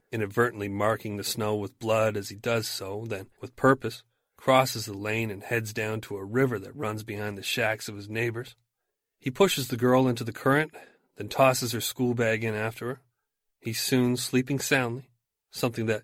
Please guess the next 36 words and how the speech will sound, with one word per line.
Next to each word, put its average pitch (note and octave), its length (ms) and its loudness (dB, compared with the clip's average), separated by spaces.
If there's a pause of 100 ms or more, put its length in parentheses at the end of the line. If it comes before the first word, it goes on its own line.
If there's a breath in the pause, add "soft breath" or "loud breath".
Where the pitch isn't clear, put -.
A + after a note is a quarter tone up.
(160)
Yelena's A2 600 -2
friends A2+ 460 2
and G2 140 -10
family A2+ 360 -2
will G2+ 140 -6
not G#2+ 200 -4
be G#2+ 100 -8
able G#2 120 -8
to G2+ 200 -12
do B2 320 -2 (300)
for - 160 -20
quite G#2+ 280 -2
some G2+ 280 -8
time. A2+ 360 -6 (1600)
It C3+ 100 -6
takes F3 240 4
two D#3 220 4
days C3 260 6
of A2+ 60 -6
searching A#2+ 400 0
before G2+ 240 -6
the G#2 100 -4
little A2 240 0
girl's G#2 320 -2
red A2 240 0
coat G#2+ 320 0
is G2 120 -8
spotted G#2+ 440 0
from G2+ 200 -6
a G2 80 -6
bridge A2 340 -2
on G2 80 -8
Christmas A2 420 -6
Eve, A2 280 -4
nineteen G2+ 320 -6
seventy-eight. G#2 640 -4